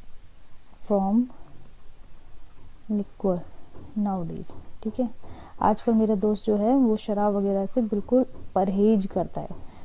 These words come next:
तो यहाँ पर इसका मतलब क्या हो गया, परहेज करना या फिर दूर रहना,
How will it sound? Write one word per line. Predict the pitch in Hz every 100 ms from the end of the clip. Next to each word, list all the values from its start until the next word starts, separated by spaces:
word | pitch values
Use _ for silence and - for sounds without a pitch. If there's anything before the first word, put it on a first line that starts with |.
| - -
तो |
यहाँ | 196 196
पर | 190 208
इसका | 202 - 226
मतलब | 202 180 202 208
क्या | -
हो | 202
गया, | 190 254
परहेज | 254 208 196 202 196
करना | 208 202 233 254 - -
या | 202
फिर | - 262 254 -
दूर | 202 180 233 233 190
रहना, | 180 165 156